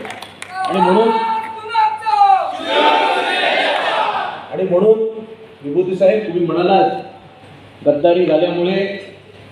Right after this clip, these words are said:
सांगलीच्या शिवसेनेला फरक पडला नाही, दहा पंधरा टक्के लोक इकडे तिकडे गेले असतील. मला तर असं वाटतं,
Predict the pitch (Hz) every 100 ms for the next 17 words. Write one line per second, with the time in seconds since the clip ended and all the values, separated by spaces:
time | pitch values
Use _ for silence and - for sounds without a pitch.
0 | - 139 143 160 175 180 180 185 160 -
1 | - - 165 170 165 170 175 165 202 -
2 | 175 151 143 123 110 - - - - -
3 | - - - - - - - - - 139
4 | 180 175 175 180 160 - 175 175 170 160
5 | 175 151 170 170 170 151 170 208 170 -
6 | 127 104 - - - - - - - -
7 | - - - - - - - - - -
8 | - - - - 131 151 180 202 170 196
9 | 180 - 208 208 208